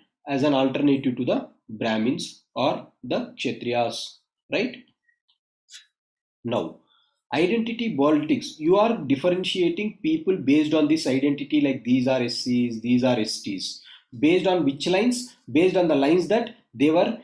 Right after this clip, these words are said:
historically unjustified or historically injustice was meted to them. The moment you are basing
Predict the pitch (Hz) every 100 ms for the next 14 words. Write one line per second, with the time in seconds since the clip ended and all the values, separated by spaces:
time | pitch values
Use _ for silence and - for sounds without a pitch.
0 | - 135 - - - 170 180 170 156 139
1 | 160 269 - - - 135 165 147 139 139
2 | - 123 135 107 95 - - 131 196 226
3 | - - 135 - - 175 180 151 143 139
4 | 220 226 - - 127 165 151 139 - 151
5 | 143 127 156 220 - - - 123 123 135
6 | 120 123 123 151 98 - _ _ _ _
7 | _ _ _ 117 127 147 208 247 165 -
8 | - _ - 151 190 123 139 175 170 226
9 | 151 107